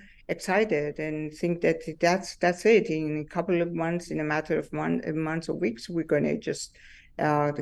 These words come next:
this, uh, we're gonna topple the government and, uh, the revolution will happen. But there were, there were clever political analysts or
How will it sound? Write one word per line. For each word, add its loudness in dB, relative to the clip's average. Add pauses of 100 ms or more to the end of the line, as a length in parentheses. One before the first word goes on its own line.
this, -4
uh, 6
we're -6
gonna -2
topple -2
the 0
government 0
and, 0
uh, 4
the 2
revolution -2
will -2
happen. -2 (340)
But 2
there 6
were, 4 (140)
there 4
were 4 (180)
clever 2 (160)
political -2
analysts -2
or 0